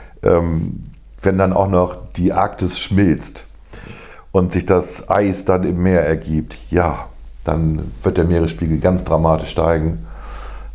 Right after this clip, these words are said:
aber eben nicht so dramatisch, dass wir uns Sorgen machen müssen, weil das kriegen wir hin, technologisch.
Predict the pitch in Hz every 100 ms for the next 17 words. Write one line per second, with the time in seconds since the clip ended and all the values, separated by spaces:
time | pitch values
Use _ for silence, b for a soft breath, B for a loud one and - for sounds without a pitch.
0 | - - 78 85 80 78 82 71 69 71
1 | 76 82 82 - 73 - - 76 87 73
2 | 65 62 69 65 62 85 76 69 - 80
3 | 82 87 80 - - 73 80 82 80 67
4 | -